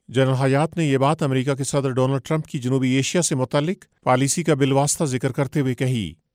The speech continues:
جس میں پاکستان کے دیرینہ حریف ملک بھارت کو افغانستان میں ایک بڑا کردار ادا کرنے کے لیے کہا گیا۔ اگرچہ افغانستان کی حکومت کی طرف سے تاحال جنرل حیات کے بیان پر کوئی رد عمل سامنے نہیں آیا ہے،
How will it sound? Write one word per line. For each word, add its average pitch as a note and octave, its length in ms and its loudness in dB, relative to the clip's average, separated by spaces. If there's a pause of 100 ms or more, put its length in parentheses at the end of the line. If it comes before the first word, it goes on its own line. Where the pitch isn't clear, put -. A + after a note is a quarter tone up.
(100)
جس B2+ 240 -2
میں D3+ 100 4
پاکستان C#3 500 2
کے C#3 140 0
دیرینہ B2 380 4
حریف B2 420 2
ملک D#3 280 -2
بھارت C3+ 260 0
کو D3+ 120 2
افغانستان C3 680 -2
میں C#3+ 180 -4
ایک C#3 260 -10
بڑا C3+ 220 2
کردار C3 460 0
ادا B2+ 260 0
کرنے C3+ 300 -2
کے C3+ 100 -6
لیے B2 160 0
کہا C3+ 380 2
گیا۔ F#2 300 2 (220)
اگرچہ C3 340 0
افغانستان D3 720 0
کی C#3+ 140 -2
حکومت D3 380 0
کی E3+ 100 -4
طرف C#3+ 240 -2
سے D3 120 -4
تاحال C#3 420 0
جنرل C3+ 280 -2
حیات C3+ 400 0
کے D#3 120 2
بیان B2+ 300 4
پر C#3+ 240 0 (360)
کوئی C#3 200 2
رد C3+ 200 0 (120)
عمل C#3 220 0
سامنے C3+ 420 0
نہیں C#3+ 280 2
آیا A2+ 320 4
ہے، F#2+ 200 -4